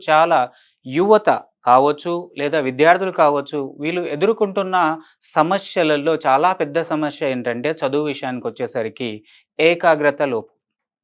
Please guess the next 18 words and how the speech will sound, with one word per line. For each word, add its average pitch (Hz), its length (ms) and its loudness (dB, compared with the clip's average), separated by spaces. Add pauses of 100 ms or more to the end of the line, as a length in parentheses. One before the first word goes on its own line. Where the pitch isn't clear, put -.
(320)
ఏకాగ్రత 180 520 2
కుదరటం 147 540 2
లేదు. 113 180 -8 (100)
అవును, 208 340 2
మనం 147 280 -2 (160)
స్మార్ట్ 165 440 -2
యుగంలో 156 400 -2
ఉన్నాం 139 260 -4
కాబట్టి 123 460 -2
ఇది 165 260 -6
చాలా, 190 400 -2 (540)
ఆ, 123 100 -4 (600)
ఏకాగ్రత 202 540 2
కుదరటం 175 500 -2
అనేది, 156 300 -2
కాన్సంట్రేషన్‌తో 170 840 -6
చదవటం 160 560 -2
అనేది 143 400 -6